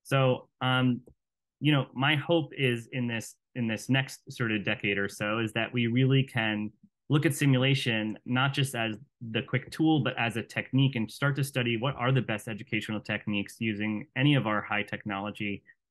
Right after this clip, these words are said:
approaches and immersive approaches to translate the, the training into improved clinical outcomes. This is another creepy doll. You, you look at this too long,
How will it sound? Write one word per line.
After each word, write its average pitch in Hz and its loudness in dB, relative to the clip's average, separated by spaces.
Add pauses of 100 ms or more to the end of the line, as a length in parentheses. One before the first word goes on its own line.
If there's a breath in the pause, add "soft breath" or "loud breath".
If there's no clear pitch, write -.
approaches 107 -2
and 101 -2
immersive 101 -4 (220)
approaches 101 -6 (420)
to 117 2
translate 117 2 (1200)
the, 107 0 (300)
the 104 -2
training 110 2
into 113 -2
improved 110 -4
clinical 101 -6
outcomes. 98 -8 (640)
This 123 2
is 110 0
another 110 2
creepy 101 -4
doll. 95 -2 (540)
You, 131 0
you 139 6
look 170 4
at 147 2
this 139 2
too 143 2
long, 123 2